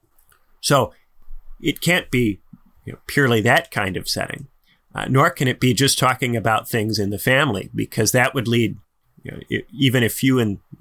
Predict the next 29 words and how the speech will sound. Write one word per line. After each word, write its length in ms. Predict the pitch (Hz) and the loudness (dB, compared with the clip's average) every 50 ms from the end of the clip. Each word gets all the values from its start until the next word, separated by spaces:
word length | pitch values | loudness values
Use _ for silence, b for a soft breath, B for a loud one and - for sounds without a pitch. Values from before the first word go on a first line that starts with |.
| - - | -8 -2
are 120 | - 117 | 0 0
able 200 | 113 120 113 113 | 2 2 2 0
to 100 | 104 117 | -2 -2
convince 420 | - - 104 101 123 143 139 - - | -4 -2 0 2 2 2 2 0 -2
your 80 | 104 | 0
family 340 | - - 135 151 165 151 120 | 0 0 0 2 2 0 0
members, 400 | 104 104 95 95 95 104 98 - | 0 -2 -2 -2 -2 -2 -2 -2
that 160 | - 95 - | -2 -2 -2
just 240 | - 117 107 - - | -2 -4 -4 -2 -2
might 220 | - 101 104 - - | -2 -2 -2 -4 -2
cause 260 | - 120 110 101 - | 0 0 2 2 2
everyone 320 | 113 107 110 107 104 104 | 0 0 0 0 2 0
in 80 | 98 95 | 0 -2
the 80 | 98 | -2
family 380 | - - 110 104 107 107 104 101 | -2 -2 -2 0 0 0 0 0
to 80 | 104 95 | -2 -2
feel 240 | - - 120 104 | -2 0 0 0
more 180 | 101 107 110 113 | 2 2 2 2
alienated 720 | 90 107 113 127 123 117 104 101 98 95 92 98 92 - | 2 4 4 4 2 2 2 2 0 0 0 -2 -4 -2
from 180 | - 110 98 98 | -4 -4 -2 -2
the 80 | 95 | -2
state 360 | - - - 104 98 104 - - | -2 0 0 2 0 0 -2 -4
and 120 | 101 - | -10 -6
from 280 | - 110 101 98 98 95 | -2 -2 -2 -2 -2 -2
the 80 | 104 | 0
rest 280 | 104 104 101 - - - | 0 2 2 0 -2 -2
of 80 | 101 110 | -4 -4
the 120 | 104 92 | -2 -2
society, 640 | - - 98 - - 117 123 131 113 90 101 - | -2 0 0 0 2 2 2 2 0 -2 -4 -10